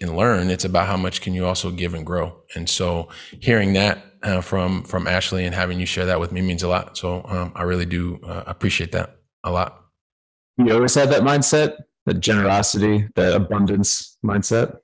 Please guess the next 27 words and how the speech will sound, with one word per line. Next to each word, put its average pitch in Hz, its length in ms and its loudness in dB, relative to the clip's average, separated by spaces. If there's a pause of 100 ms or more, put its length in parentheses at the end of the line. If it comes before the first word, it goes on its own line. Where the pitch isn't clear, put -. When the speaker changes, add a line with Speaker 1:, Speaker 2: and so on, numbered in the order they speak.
(240)
Speaker 1:
No, 113 400 4 (240)
mm-mm. 101 340 0 (220)
No, 113 260 0 (140)
I 107 80 0
didn't 98 480 -2
actually. 95 480 -2 (180)
Um, 101 680 2
growing 110 420 4
up, 104 500 2 (440)
actually, 131 200 0
before 127 240 2
I 117 60 6
even 98 200 2
go 95 200 0
into 87 160 -2
that, 85 180 -2
'cause 92 140 -4
you 92 240 -4
just 90 160 -6
reminded 87 300 -4
me 87 80 -2
about 85 200 -6
something, 87 340 -6 (140)
um, 90 220 -6
two - 140 -4
things. 85 340 -8
One, 98 280 -2